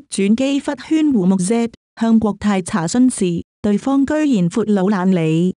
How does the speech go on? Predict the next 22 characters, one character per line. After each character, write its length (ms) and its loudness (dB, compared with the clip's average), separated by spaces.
一 100 -2
眉 220 2
當 200 0
人 220 0
球 200 -2
咁 260 2
踢， 280 -2
結 160 -4
果 160 -4
一 200 0
等 200 2
就 160 -2
等 180 2
足 160 -2
一 80 -6
日， 80 -2
咁 220 2
都 140 0
未 200 2
算 320 2
最 180 0
慘。 460 0